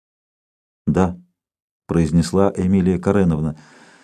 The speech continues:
Все повернулись к ней. Тётя Миля густо покраснела и выставила, как бы защищаясь, ладонь перед грудью. «Я ничего не хотела сказать». Губы Корона Аро загнулись в подобие улыбки.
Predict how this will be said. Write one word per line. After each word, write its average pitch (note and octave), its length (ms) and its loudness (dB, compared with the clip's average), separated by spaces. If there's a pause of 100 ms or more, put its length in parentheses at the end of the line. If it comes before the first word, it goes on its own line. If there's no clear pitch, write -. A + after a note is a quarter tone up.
(280)
Все D#3 220 4
повернулись D#3 480 4
к - 80 -8
ней. F#2 200 6
Тётя C#3 300 0
Миля C3+ 220 4
густо B2 320 -2
покраснела B2+ 520 2
и A#2+ 200 4
выставила, A#2 560 2
как G#2+ 200 2
бы G#2+ 80 0
защищаясь, B2+ 640 0
ладонь B2 400 2
перед C3+ 220 2
грудью. G#2+ 460 0 (680)
«Я F2+ 200 -2
ничего G2+ 260 2
не B2+ 60 6
хотела D3+ 340 4
сказать». C3 480 -2 (640)
Губы F2 360 2
Корона F2 380 0
Аро F#2 400 0 (100)
загнулись F#2+ 540 2
в - 40 -12
подобие F#2 340 2
улыбки. F#2 460 0